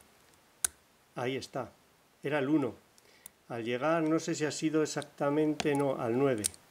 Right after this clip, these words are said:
Ahí ha sido el nueve. Fijaros. Eh, espero que se haya entendido bien lo que he hecho.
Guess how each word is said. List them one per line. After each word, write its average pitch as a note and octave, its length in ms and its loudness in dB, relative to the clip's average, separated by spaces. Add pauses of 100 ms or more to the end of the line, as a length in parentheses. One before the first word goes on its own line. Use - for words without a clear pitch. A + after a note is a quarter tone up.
(120)
Ahí B2+ 220 0
ha A#2+ 100 -6
sido A2 300 -4
el A2 100 0
nueve. A#2+ 280 2
Fijaros. A#2+ 580 -4 (920)
Eh, D#3 720 6 (500)
espero G#3 340 4
que E3+ 100 -2
se F3 120 2
haya F3+ 100 6
entendido D3+ 640 4 (100)
bien E3 320 8
lo C#3+ 120 4
que C3+ 140 2
he E3 60 8
hecho. F#3 380 2